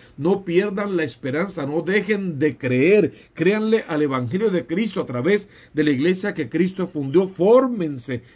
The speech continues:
en ese Evangelio. Y aunque vengan problemas y dificultades, manténganse fieles a la palabra de Dios, porque este Dios en el que creemos es un Dios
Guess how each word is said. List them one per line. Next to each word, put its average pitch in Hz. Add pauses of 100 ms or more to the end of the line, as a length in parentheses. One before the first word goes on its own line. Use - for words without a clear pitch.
en 139
ese 196
Evangelio. 160 (240)
Y 147
aunque 160
vengan 180
problemas 165
y 160
dificultades, 131
manténganse 196
fieles 220
a 139
la 127
palabra 139
de 220
Dios, 190 (280)
porque 185
este 214
Dios 196
en 196
el 185
que 196
creemos 170
es 151
un 247
Dios 240